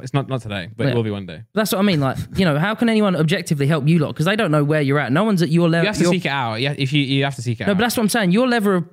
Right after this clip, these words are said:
Speaker 2: level of pressure threshold, not many people can understand. So how are you gonna go to a psychologist when
Speaker 1: Well, no, because they, they, they are professionals. So, like, thing is,
Speaker 2: Mm.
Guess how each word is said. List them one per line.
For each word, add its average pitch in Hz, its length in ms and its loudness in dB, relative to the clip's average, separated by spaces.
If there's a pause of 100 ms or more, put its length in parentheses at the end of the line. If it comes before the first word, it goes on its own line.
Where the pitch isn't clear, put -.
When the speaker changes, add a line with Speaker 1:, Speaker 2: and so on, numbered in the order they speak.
Speaker 2:
level 170 260 2
of 151 100 -2
pressure 185 340 -2
threshold, 120 560 -6 (240)
not 165 180 2
many 175 220 2
people 165 320 2
can 147 160 0
understand. 135 640 -2
So - 180 -2
how 180 140 2
are 208 80 0
you 185 120 0
gonna 160 200 0
go 160 180 0
to 143 340 -2
a 123 60 -4
psychologist 131 720 -4
when 131 160 0
Speaker 1:
Well, 160 160 0
no, 165 140 0
because 131 220 -2
they, 143 100 0
they, 147 320 -2
they 135 200 -4
are 139 100 0
professionals. 113 560 -8
So, 127 100 -2
like, 127 260 -4 (300)
thing 226 160 -2
is, 123 160 0
Speaker 2:
Mm. 123 80 -2